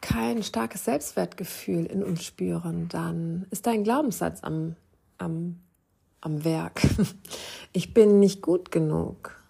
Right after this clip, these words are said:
Und irgendwann einmal haben wir dann die Erfahrung gemacht, als wir,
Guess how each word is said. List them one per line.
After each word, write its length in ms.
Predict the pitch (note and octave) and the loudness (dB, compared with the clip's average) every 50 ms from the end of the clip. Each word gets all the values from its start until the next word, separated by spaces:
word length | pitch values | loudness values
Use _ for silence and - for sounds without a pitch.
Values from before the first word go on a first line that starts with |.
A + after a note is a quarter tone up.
| _ _ _ _ _ | _ _ _ _ _
Und 760 | - F3+ F#3 F#3 F#3 F#3 F#3 F#3 F#3 F#3 F3+ F3+ - - - - _ _ _ _ _ _ _ _ _ _ _ _ _ _ _ _ _ _ _ _ _ _ _ _ _ _ _ - | 0 2 4 4 4 4 4 4 4 2 2 0 -4 -8 -14 -18 _ _ _ _ _ _ _ _ _ _ _ _ _ _ _ _ _ _ _ _ _ _ _ _ _ _ _ 2
irgendwann 440 | C4 D4+ F4+ F4+ D#4+ C#4+ C#4 C#4 | 2 4 4 2 2 0 0 0
einmal 440 | C#4+ - A3+ G#3+ G#3 G3 G3 G3+ G3 | 0 0 0 2 2 2 2 0 0
haben 100 | G#3 G#3 | 0 -2
wir 80 | G#3 G#3+ | -2 -2
dann 140 | G#3 G3+ G3 | -2 0 0
die 80 | G3 | 0
Erfahrung 480 | G3+ F#3 F3 - G3 G3 F#3+ G#3 A3+ A3+ | -2 -2 -4 -6 -6 -4 -4 -4 -4 -4
gemacht, 440 | A#3 A3+ A3+ A#3 C4 C4+ - - - | -4 -4 -6 -6 -8 -10 -12 -14 -14
als 260 | A#3 G3+ - - - | -12 -12 -12 -10 -6
wir, 300 | G3+ G3 G3 F#3+ F#3+ | -6 -4 -4 -4 -6